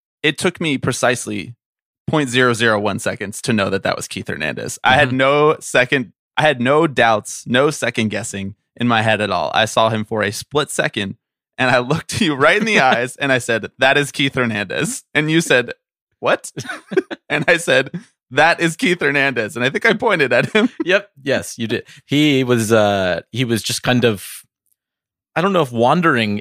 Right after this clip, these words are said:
Speaker 2: is the right word, but it doesn't feel like the, the wrong word
Speaker 1: No, he was
Speaker 2: either.
Speaker 1: wa-, I, I would,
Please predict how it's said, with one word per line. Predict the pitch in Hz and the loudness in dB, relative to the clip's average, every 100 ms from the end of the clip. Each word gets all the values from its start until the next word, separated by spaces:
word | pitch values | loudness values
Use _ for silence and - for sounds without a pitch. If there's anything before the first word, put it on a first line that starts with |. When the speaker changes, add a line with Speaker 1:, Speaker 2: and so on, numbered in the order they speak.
| - | -8
Speaker 2:
is | 110 - | -10 -6
the | 110 | -4
right | 104 95 | -4 -2
word, | 117 117 123 | 0 0 0
but | 127 | -2
it | 131 | 0
doesn't | 165 156 147 | -2 -2 -4
feel | 165 | -2
like | 151 143 123 | 0 0 0
the, | 113 110 - | -4 -4 -6
the | 110 | -4
wrong | 101 104 139 156 | 0 2 2 2
word | 160 165 180 | 2 4 2
Speaker 1:
No, | 139 | 0
he | 123 143 | 2 2
was | 170 | 2
Speaker 2:
either. | 214 | 0
Speaker 1:
wa-, | 208 - | -2 0
I, | 147 160 | 2 2
I | 165 | 0
would, | 180 | -2